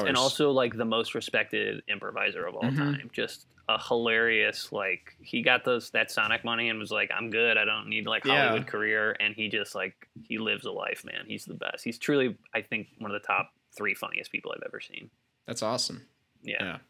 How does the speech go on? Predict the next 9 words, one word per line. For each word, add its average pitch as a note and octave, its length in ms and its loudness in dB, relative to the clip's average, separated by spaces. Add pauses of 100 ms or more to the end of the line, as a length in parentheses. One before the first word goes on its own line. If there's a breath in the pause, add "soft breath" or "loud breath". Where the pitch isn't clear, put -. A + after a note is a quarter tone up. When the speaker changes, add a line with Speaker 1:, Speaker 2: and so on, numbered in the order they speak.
(640 soft breath)
Speaker 2:
Well, A#2 80 0
if A#2+ 80 -2
we D#3 60 4
still F#3 180 4
did D#3+ 160 4
recommendation B2 540 4
of G#2 80 -2
the G2 60 -4
week, F#2 400 -6